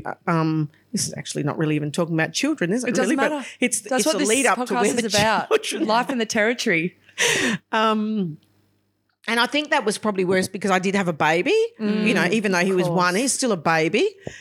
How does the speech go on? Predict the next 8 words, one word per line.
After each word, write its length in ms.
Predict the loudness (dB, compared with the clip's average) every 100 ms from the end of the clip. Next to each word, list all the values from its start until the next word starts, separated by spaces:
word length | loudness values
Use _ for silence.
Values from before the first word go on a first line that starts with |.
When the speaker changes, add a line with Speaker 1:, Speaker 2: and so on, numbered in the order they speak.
| -20 _ -2
Speaker 1:
And, 480 | 0 2 0 0
uh, 500 | 2 2 2 0 -2 -4
so 640 | -4 -2 0 2 2 0 -2
we 200 | 0 0
woke 280 | 2 2 0
up 160 | -2 0
that 180 | 0 2
morning 600 | 2 2 0 0 -2